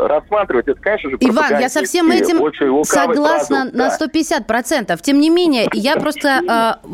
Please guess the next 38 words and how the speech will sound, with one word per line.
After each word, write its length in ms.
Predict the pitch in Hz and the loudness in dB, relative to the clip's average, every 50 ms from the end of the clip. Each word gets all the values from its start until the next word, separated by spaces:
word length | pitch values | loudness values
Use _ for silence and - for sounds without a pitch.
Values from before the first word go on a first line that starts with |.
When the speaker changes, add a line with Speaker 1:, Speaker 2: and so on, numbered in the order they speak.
| - | -4
Speaker 2:
заглядываю 580 | - 214 254 254 220 262 320 339 269 277 302 311 | -2 0 0 0 0 0 0 0 0 0 0 0
в 100 | 262 247 | 2 2
будущее 440 | 240 370 415 269 262 - - 240 240 | 2 2 2 0 -2 -2 0 0 0
и 20 | |
вас 240 | 220 285 370 370 - | 2 2 0 -2 -2
призываю. 760 | - - 220 233 208 214 262 254 277 285 240 175 135 101 - - - - - - - - - | -4 -2 -2 -2 0 0 0 0 2 2 2 0 0 -2 -6 -8 -14 -20 -20 -18 -18 -2 0
Может 260 | 214 247 339 339 277 | 2 2 4 2 2
быть, 140 | 240 339 - | 0 0 0
нам 160 | 269 302 302 | 0 0 -2
стоит 440 | 254 - - 339 349 359 349 320 247 269 - - | -2 -2 -2 0 0 2 0 0 -2 -6 -8 -4
как-то 440 | - 285 285 277 - - 302 285 262 - - - - | -2 -2 -2 -2 0 0 0 0 0 -2 -6 -6 0
иначе 400 | 247 262 262 285 294 269 - 233 | 2 2 2 2 0 0 -2 -2
взглянуть 320 | 220 208 247 285 285 - | 0 2 2 2 2 0
на 80 | 240 233 | 0 -2
воспитание 520 | 233 - - 233 214 - 277 262 240 233 | -2 -2 -4 -4 -2 0 0 0 0 0
нашей 360 | 226 247 330 440 440 - - | 0 0 0 0 -2 -2 -2
молодёжи, 420 | 240 220 226 240 226 220 180 160 185 | 0 0 0 2 0 0 0 0 0
недостаточно 640 | 196 214 202 233 240 - 262 226 - - 240 220 | 0 2 2 0 0 0 -2 -4 -2 -2 -4 -2
патриотичное? 840 | 220 220 208 - 220 220 226 233 226 - 220 170 - - 160 135 - - - - - - - - - - - - - - - - - - - - - - - - - - - - - | -2 -2 -2 0 0 0 0 -2 -2 -4 -6 -6 -4 -6 -6 -6 -4 -4 -4 -4 -6 -8 -14 -20 -20 -20 -20 -20 -20 -20 -20 -20 -20 -20 -20 -20 -20 -20 -20 -20 -20 -20 -20 -4 0
Но 160 | 208 247 269 226 | 0 2 2 0
в 160 | - - - - - - | -4 -8 -12 -12 -6 -2
плю-, 160 | - - 285 | 0 2 2
Speaker 1:
Да, 220 | 494 523 - 466 - | 2 2 2 2 2
Speaker 2:
э, 180 | - - - - | 0 0 -2 -2
в, 20 | |
в 40 | - | 0
ключе 320 | - 269 294 - - 339 | 0 0 0 0 -2 -2
со 100 | 294 - | 0 0
Speaker 1:
вы 40 | - | 0
Speaker 2:
знаком 260 | 330 311 330 339 294 | 2 2 2 2 0
Speaker 1:
не 60 | 285 | 0
Speaker 2:
плюс. 320 | - 302 302 294 202 160 - - | 0 0 2 2 0 0 -2 -2
Speaker 1:
путайте, 520 | 156 156 151 143 139 139 123 110 113 135 - - - - - - - - | 0 0 2 2 2 2 2 0 0 -2 -2 -2 -4 -4 -4 -12 -6 -4
<laughs> 180 | - - - - | -4 -4 -2 -4
да, 200 | - - 117 104 | -2 -2 -2 -2
вы 160 | 95 113 120 | -4 -6 -4
не 100 | 135 139 | -4 -4
путайте 560 | - 165 160 - - 127 117 - - 110 92 | -2 -2 -2 -2 -2 -4 -4 -2 -2 -2 -2